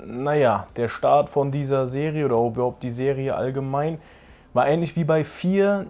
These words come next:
ich nenn's mal holprig, weil uns Sachen versprochen wurden, die sie nicht wirklich eingehalten haben. Uns wurde versprochen, mehr über C R M zu erfahren, was genau die machen, was ist der Plan, wer ist das und und und.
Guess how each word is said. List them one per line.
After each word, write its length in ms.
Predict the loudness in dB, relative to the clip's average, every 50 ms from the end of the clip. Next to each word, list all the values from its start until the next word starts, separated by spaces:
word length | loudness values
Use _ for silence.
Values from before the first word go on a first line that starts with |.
| -8 -10
ich 220 | -10 -10 -8 -4
nenn's 320 | 0 0 0 0 0 -2
mal 240 | -2 -2 -2 -2 -2
holprig, 640 | -4 0 2 2 2 0 -2 -6 -8 -8 -10 -12 -20 -16 -6 0
weil 340 | 2 2 2 2 0 -2 -4
uns 420 | -4 -4 -4 -4 -6 -8 -12 -16 -20 -20 -16 -12
Sachen 580 | -10 -4 0 0 0 0 0 -2 -2 -2 -4 -2
versprochen 720 | -2 -2 -4 -4 -6 -2 2 4 4 4 4 2 0 2
wurden, 400 | 2 0 0 0 -2 -4 -6 -4 -2 0
die 180 | 2 2 2
sie 140 | 0 0 0
nicht 240 | 0 -2 -2 -2 -2
wirklich 400 | -2 0 0 -2 -4 -2 0 2
eingehalten 680 | 4 4 4 4 4 4 4 2 2 0 -6 -10 -10
haben. 280 | -8 -8 -8 -8 -10 -14 -20 -14 -8
Uns 260 | -6 -6 -6 -4 0
wurde 180 | 2 2 2 2
versprochen, 920 | 2 0 0 0 0 2 4 4 4 2 0 -2 0 0 0 0 0 0
mehr 380 | 2 2 2 2 0 0 -2 -4
über 160 | -4 -4 -4 -4
C 240 | -4 -2 0 2
R 180 | 4 4 4 2
M 160 | 0 0 -2
zu 140 | -2 2 4
erfahren, 500 | 4 4 2 2 0 0 0 0 -2 -2 0
was 240 | 0 0 0 -2 -2
genau 180 | 0 2 2 2
die 80 | 2
machen, 340 | 2 0 0 0 -2 0 4
was 160 | 4 4 4
ist 140 | 2 0 2
der 140 | 2 2 4
Plan, 280 | 2 0 0 0 2
wer 160 | 2 2 4 2
ist 200 | 2 0 -2 0
das 240 | 0 0 0 0
und 180 | -2 -2 0 0
und 140 | 0 0 0
und. 240 | -2 -2 -2 -4